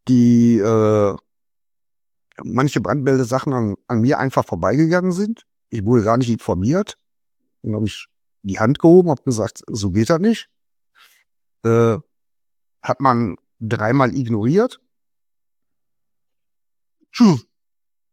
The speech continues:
Ja, dann, da ich ja zweitau-, zweitausendneunzehn schon mit meiner Einzelfirma bei dir die Zertifizierung gemacht hatte für Brandmeldeanlagen.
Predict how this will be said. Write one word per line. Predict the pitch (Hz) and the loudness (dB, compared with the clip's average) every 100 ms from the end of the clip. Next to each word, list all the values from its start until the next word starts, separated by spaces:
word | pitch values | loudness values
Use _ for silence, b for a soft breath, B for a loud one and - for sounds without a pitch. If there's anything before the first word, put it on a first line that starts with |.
| _ _ - | _ _ 2
Ja, | 220 127 98 | 4 4 2
dann, | 117 123 131 - _ _ _ | 0 -2 -4 -8 _ _ _
da | - 107 117 | -12 -2 0
ich | 131 - | 0 0
ja | 127 127 117 - _ _ _ _ _ _ _ - | 0 0 -2 -6 _ _ _ _ _ _ _ -20
zweitau-, | - 127 123 139 135 - | 0 0 2 -2 -2 -6
zweitausendneunzehn | - 117 123 131 131 110 107 135 185 - 190 190 | -8 -4 -2 -2 -2 -4 -4 -4 -6 -2 -2 0
schon | 185 - 139 | -2 -2 0
mit | 143 113 | 0 0
meiner | 123 110 | 0 0
Einzelfirma | 104 156 190 160 - 196 190 185 | -2 -2 -2 -2 0 0 2 -2
bei | 170 160 | -2 -2
dir | 160 175 | 0 0
die | 165 160 170 156 - | 0 -2 -2 -4 -8
Zertifizierung | - 165 156 - 165 - 190 180 175 190 190 - _ _ 165 | 0 0 0 -4 -8 -4 2 4 2 -2 -8 -18 _ _ -4
gemacht | 156 170 185 196 | 0 0 0 -6
hatte | 196 247 _ _ _ | -4 -6 _ _ _
für | - - 180 156 | -20 -2 0 2
Brandmeldeanlagen. | 135 180 202 208 202 208 226 233 247 | 0 -2 -2 -2 -2 -2 -2 -2 -4